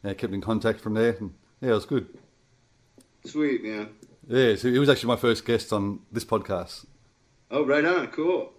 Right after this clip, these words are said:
Speaker 1: Yeah. <laughs> All right. Um, so we may as well get into the questions, if that's all right.
Speaker 2: Okay, yeah, sure.
Speaker 1: No worries. So, but yeah, so if we just start with, um, how you very first started and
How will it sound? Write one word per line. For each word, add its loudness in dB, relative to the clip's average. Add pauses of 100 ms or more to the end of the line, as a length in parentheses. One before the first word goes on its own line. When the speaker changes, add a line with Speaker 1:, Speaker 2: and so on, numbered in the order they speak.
(100)
Speaker 1:
Yeah. 2 (540)
<laughs> -20
All 4
right. 2
Um, 4 (160)
so 0
we -2
may 6
as 6
well -2
get 2
into 0
the 4
questions, 2
if -6
that's 2
all 2
right. 4 (1160)
Speaker 2:
Okay, 2
yeah, 2
sure. -4
Speaker 1:
No -4
worries. 2
So, 0 (540)
but 4
yeah, 8
so 2
if -12
we 0
just -6
start 4
with, -2
um, 2
how 0
you 4
very 2
first -2
started 2
and -2